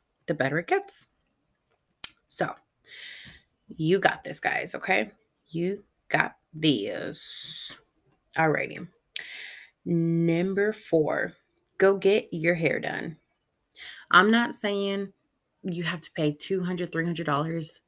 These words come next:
for y-, this brand new InStyle haircut or hairstyle or hair color, 'cause they're probably gonna be fads. We know it. Hey, unless it's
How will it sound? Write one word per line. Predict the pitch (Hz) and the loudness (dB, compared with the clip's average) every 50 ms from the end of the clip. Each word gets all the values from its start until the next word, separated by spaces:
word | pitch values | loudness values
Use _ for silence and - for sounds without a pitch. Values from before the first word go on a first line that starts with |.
| _ _ _ _ | _ _ _ _
for | - 160 156 156 156 151 143 - | 4 6 6 6 6 6 4 2
y-, | 131 143 - - _ _ _ | -2 -8 -10 -14 _ _ _
this | - 147 - - - _ | -6 -6 -6 -6 -8 _
brand | - 151 151 160 180 180 180 175 | -2 2 2 4 4 4 4 2
new | 165 160 165 165 - - | 2 2 0 0 -2 -2
InStyle | - 151 151 151 - - - 139 139 143 147 151 - - - - - - _ _ _ _ _ _ - - - | -2 -2 0 0 0 0 2 2 2 2 0 -2 -6 -12 -20 -20 -20 -20 _ _ _ _ _ _ -18 -6 0
haircut | - 143 - - - - _ _ - - 101 67 - - | 2 2 2 0 -6 -16 _ _ -4 -2 -2 -2 -4 -2
or | - - 160 151 139 | 0 0 0 0 -2
hairstyle | 143 151 165 156 156 151 - - - - 165 147 139 151 147 151 - | -4 -2 -2 0 0 0 0 0 2 2 2 0 0 -2 -6 -8 -8
or | - - 170 | -6 -6 -6
hair | 160 151 165 185 170 | -4 -4 -4 -4 -4
color, | 165 - - 156 147 - | -4 -4 -4 -4 -4 -4
'cause | - - 151 143 - - _ _ _ _ _ _ _ _ _ _ _ _ _ _ | -4 -4 -4 -4 -6 -8 _ _ _ _ _ _ _ _ _ _ _ _ _ _
they're | 170 156 - 185 185 196 214 247 285 339 370 392 - _ - | -14 -4 -2 0 2 2 2 2 2 0 -2 -4 -10 _ 0
probably | - 381 370 392 392 392 381 | 4 6 6 6 6 4 2
gonna | 349 392 381 370 370 | 2 2 2 4 6
be | 359 359 370 | 6 4 4
fads. | 359 370 - - - 233 - - 156 156 156 - - - - - - - _ _ | 4 2 2 2 0 -2 -4 -6 -6 -6 -8 -8 -10 -14 -18 -18 -20 -20 _ _
We | - 156 151 78 190 233 | -6 -2 2 6 8 8
know | 233 185 139 - 58 | 8 8 6 4 0
it. | - - - - - _ - - - - - - - _ _ | -2 -4 -6 -12 -20 _ -20 -20 -18 -18 -18 -18 -20 _ _
Hey, | _ - 202 185 - - | _ 0 2 2 2 2
unless | - 170 170 170 165 156 156 180 180 - - - | 2 2 2 4 6 6 6 6 4 2 0 2
it's | 170 170 156 165 - - | 2 2 2 4 2 2